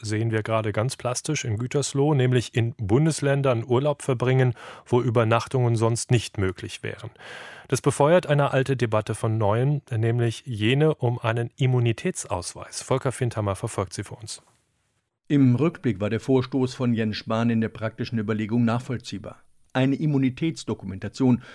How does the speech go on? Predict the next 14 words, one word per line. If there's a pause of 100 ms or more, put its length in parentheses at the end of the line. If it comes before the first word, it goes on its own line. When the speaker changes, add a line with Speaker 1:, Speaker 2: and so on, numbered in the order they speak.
(120)
Speaker 2:
soll
künftig
analog
der
Impfdokumentation (260)
die
mögliche
Grundlage
dafür
sein,
eine
entsprechende
Immunität
nachzuweisen.